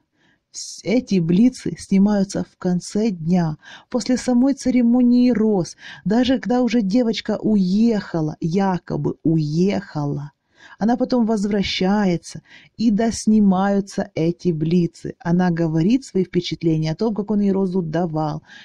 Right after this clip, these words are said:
не давал, что она думала, что она чувствовала. Иногда эти съемки происходят целую ночь после церемонии роз. И наша Дана придумала такую очередь. Они тянули жребий, какая девочка после кого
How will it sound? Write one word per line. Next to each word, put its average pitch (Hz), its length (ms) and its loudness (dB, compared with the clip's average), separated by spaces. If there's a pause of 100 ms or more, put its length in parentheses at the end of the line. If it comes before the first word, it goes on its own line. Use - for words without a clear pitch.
(140)
не 202 220 4
давал, 170 560 -2
что 220 320 -4
она 220 280 2
думала, 170 640 0 (220)
что - 300 -4
она 220 220 2
чувствовала. 151 840 -4 (800)
Иногда 185 360 2
эти 202 220 0
съемки 202 400 -2
происходят 170 640 -2
целую 180 580 2
ночь 175 480 2 (280)
после 170 260 -2
церемонии 156 640 0
роз. 143 300 -8 (300)
И 320 160 2
наша 262 360 2
Дана 247 460 2 (440)
придумала 302 460 2
такую 247 400 0
очередь. 151 600 -4
Они 285 240 2
тянули 233 340 4
жребий, 151 480 2 (440)
какая 214 360 -2
девочка 285 460 2
после 196 340 -2
кого 190 480 -4